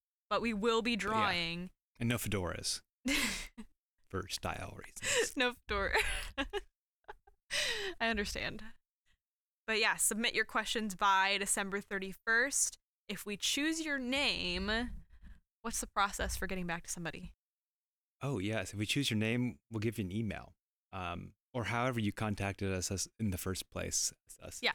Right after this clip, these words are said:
Speaker 1: we'll send you an email <laughs>
Speaker 2: We'll send you an
Speaker 1: if
Speaker 2: email.
Speaker 1: we pick your name.
Speaker 2: Yeah. So, so overall, so what we got is they send us, like, a question or a comment to the podcast at culturebound dot com.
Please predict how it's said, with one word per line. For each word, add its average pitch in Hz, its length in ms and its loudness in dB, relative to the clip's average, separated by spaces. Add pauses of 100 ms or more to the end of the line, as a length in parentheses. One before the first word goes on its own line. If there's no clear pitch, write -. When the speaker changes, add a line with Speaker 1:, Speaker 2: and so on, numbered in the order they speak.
(120)
Speaker 1:
we'll 247 100 4
send 302 240 4
you 311 80 6
an 247 80 2
email 226 360 2 (140)
<laughs> 427 140 4
Speaker 2:
We'll 370 100 2
send 147 180 2
you 143 80 4
an 107 100 4
Speaker 1:
if 107 140 4
Speaker 2:
email. 92 160 2
Speaker 1:
we - 120 2
pick - 400 0
your 240 140 -4
name. 202 420 -6 (400)
Speaker 2:
Yeah. 87 300 0 (140)
So, 95 320 -2
so 110 240 2
overall, 107 260 0
so - 160 0
what 104 80 -4
we 95 60 -4
got 107 260 0
is 92 100 0
they 95 80 0
send 113 220 4
us, 104 160 0
like, - 260 -2
a 101 60 -4
question 101 720 2 (300)
or 101 100 2
a 101 40 -4
comment 90 520 -2 (180)
to 98 140 0
the 85 380 0
podcast 101 680 0 (100)
at 92 240 -2 (100)
culturebound 95 640 -2
dot 90 260 -4
com. 87 440 -4